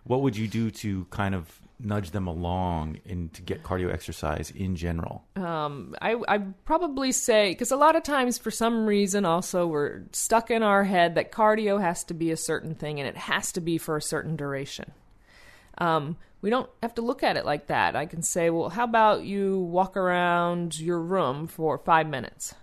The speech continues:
Speaker 2: and then sit and take a break, and then maybe next hour, walk around for five minutes." Or if they like to just sit and watch T V, "Hey, how about during the commercials you stand up or stay sitting in your chair and just march your legs?"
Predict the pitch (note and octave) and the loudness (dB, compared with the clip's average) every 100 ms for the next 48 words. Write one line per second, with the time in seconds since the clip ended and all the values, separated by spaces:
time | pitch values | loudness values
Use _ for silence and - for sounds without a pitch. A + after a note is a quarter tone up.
0 | - _ _ - E3 D#3 D3+ E3+ - - | -20 _ _ -6 -2 0 0 -2 -2 0
1 | D3+ - A3+ G#3+ C#3+ G3+ C#3+ C3+ - D#3+ | -2 -2 -6 -4 -4 -2 -2 -2 -6 -6
2 | D#3 D3 D3 D#3 E3+ E3+ F#3+ - - D3+ | -4 -2 -2 -4 -4 -2 -2 -2 2 6
3 | C#3 D#3 A#3+ B3+ - _ _ - D#3 E3+ | 6 6 2 -2 -14 _ _ -2 2 2
4 | F#3 F3 D#3 D#3 D3+ D#3 D#3 D3+ - C3 | 2 2 2 2 2 0 -6 -10 -8 -8
5 | - - - - A3 A3+ A3 A3 G#3+ A3+ | -8 -12 -8 0 2 2 2 2 0 -2
6 | - A3 - A#3 B3+ A3 A3+ A3 - G3 | -12 -2 -2 0 -2 0 0 -2 -2 0
7 | F3+ G3 - G3+ F3 G#3 A#3+ B3+ C#4 A3 | -2 -2 -4 -6 -4 -4 -6 -4 -2 -2
8 | A3 A3+ G3 G#3+ G#3+ G#3 F#3 G3+ A#3+ F4 | 2 2 2 2 2 2 0 0 2 2
9 | - F#3+ F#3 F3 E3 - - D#3 D#3 D#3+ | 0 0 0 -2 -2 -4 -6 -6 -4 0
10 | A3 G3 G#3 - E4+ G#4 - C4 - B3 | 4 4 2 0 0 0 -4 -2 -2 -2
11 | A3+ G#3+ G3 F3 E3+ F3 E3+ G#3+ G#3+ A#3 | -2 0 -2 -2 -6 -4 -2 0 -2 -4
12 | G#3+ G#3 A3 A#3+ A#3+ D4+ G3+ D3+ - | -2 -2 -2 -4 -2 -4 -6 -10 -14